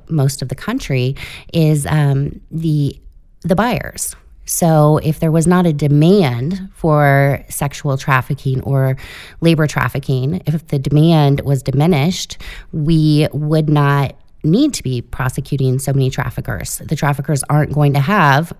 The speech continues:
people to traffic if there is no one to buy the people. And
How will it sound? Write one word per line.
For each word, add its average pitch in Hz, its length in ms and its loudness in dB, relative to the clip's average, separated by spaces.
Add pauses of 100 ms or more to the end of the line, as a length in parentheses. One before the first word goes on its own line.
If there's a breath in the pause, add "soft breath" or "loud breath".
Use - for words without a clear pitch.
(260)
people 190 600 -2
to - 100 -16
traffic 190 720 -4
if 190 140 -2
there 185 120 0
is 185 160 0
no 175 180 4
one 175 280 4
to 180 160 -4
buy 127 580 -4 (160)
the 143 120 -4
people. - 500 -10 (1600 loud breath)
And 165 320 6